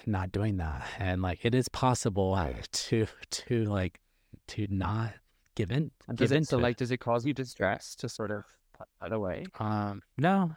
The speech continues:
Speaker 1: no, it doesn't cause me distress because the, the goodness of, like, I've realized that it is ok-, like, there's a sort of benefit to self-sacrificing that desire to give in to that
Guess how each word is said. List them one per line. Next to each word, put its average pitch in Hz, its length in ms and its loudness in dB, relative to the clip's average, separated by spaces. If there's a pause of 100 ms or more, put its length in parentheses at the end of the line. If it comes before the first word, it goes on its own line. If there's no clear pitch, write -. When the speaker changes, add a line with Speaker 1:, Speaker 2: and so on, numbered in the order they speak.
Speaker 1:
no, 131 260 0
it 104 120 0
doesn't 131 240 0
cause 123 260 -2
me 117 80 0
distress 104 480 0
because 107 640 0
the, 107 420 2
the 110 140 0 (140)
goodness 131 760 2 (160)
of, 107 500 0 (600)
like, 110 200 0
I've 113 180 -2
realized 131 340 4
that 110 160 2
it 117 100 2
is 117 180 0
ok-, 117 240 -2 (140)
like, 107 320 -2 (560)
there's 113 220 4
a 110 80 2
sort 123 280 0
of 113 260 2 (220)
benefit 113 760 0
to 107 260 -2
self-sacrificing 110 1500 -2
that 107 220 0
desire 110 420 -2
to - 160 -8
give - 180 -8
in 156 180 2
to 113 140 -4
that 87 480 -4